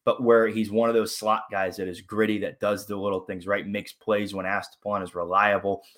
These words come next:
right, and helps his other teammates, um, with his ability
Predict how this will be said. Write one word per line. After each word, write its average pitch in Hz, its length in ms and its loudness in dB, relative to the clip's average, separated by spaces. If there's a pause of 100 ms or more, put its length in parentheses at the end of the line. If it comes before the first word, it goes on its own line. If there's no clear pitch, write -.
(160)
right, 101 180 2
and 85 100 -8
helps - 340 -4
his 95 100 -12
other 98 180 -4
teammates, 90 500 -10 (340)
um, 92 140 -6
with 113 180 4
his 101 160 -6
ability 98 460 0